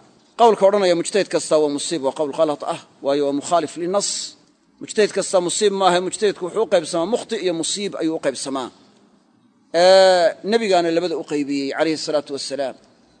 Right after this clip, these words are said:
Kii asiibay xaqa wuxuu yeelanayaa laba ajar. Ajar wuxuu ku yeelanayaa ijtihaadka, isaabada uu xaqa asiibayna ajar kale ku yeelanaya. Kii, waxa weeye, mukhti ahaa ee gefay,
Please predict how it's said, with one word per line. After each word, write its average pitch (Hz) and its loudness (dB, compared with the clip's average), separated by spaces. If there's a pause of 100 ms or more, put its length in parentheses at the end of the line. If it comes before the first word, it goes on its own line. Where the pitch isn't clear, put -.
(300)
Kii 277 0
asiibay 220 2
xaqa 247 4 (240)
wuxuu 180 -6
yeelanayaa 185 4
laba 170 4
ajar. 160 -4 (640)
Ajar 202 2
wuxuu 180 -4
ku 240 -8
yeelanayaa 202 0
ijtihaadka, 226 4 (640)
isaabada 226 4
uu 202 -2
xaqa 226 -2
asiibayna 247 0
ajar 220 2
kale 180 0
ku 190 -10
yeelanaya. 139 -2 (320)
Kii, 285 0
waxa 226 4
weeye, 180 4 (600)
mukhti 202 -2
ahaa 156 4
ee 156 2
gefay, 196 2